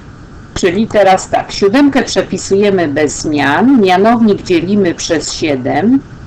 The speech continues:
czyli dwadzieścia jeden podzielić na siedem to jest trzy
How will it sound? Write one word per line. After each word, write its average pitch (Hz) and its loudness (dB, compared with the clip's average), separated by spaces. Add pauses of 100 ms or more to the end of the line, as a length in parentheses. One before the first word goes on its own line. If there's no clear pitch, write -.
(400)
czyli 156 -6
dwadzieścia 175 0
jeden 190 2
podzielić 185 -2
na 160 -2
siedem 156 0
to 160 -2
jest 143 -2
trzy 165 0